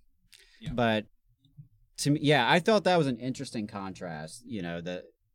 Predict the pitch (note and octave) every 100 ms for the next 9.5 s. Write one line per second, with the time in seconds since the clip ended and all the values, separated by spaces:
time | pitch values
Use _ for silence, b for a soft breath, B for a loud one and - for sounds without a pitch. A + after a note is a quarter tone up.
0 | - G2+ F#2+ E2+ A#2+ D#3 C#3 C3 B2 B2+
1 | A#2+ A#2+ A2 A2+ G#2 G#2 G2 G2 - b
2 | b b b - G#2+ A2+ A2+ G#2+ G2+ G2
3 | _ _ - C3+ G2+ F#2 F#2+ G#2+ G2+ C#3
4 | D3 C#3+ C3+ B2 A#2 B2 A#2 A2+ G#2 G2
5 | F#2+ F#2 F2+ F#2+ _ _ _ _ _ _
6 | _ _ _ - G2+ G2+ - - G#2+ F3+
7 | F#3+ F#3+ G3+ F#3+ - E3 D3 D3 - D3
8 | C#3+ G2+ - - C3 B2 A2 A#2 - -
9 | - - F#3 F3+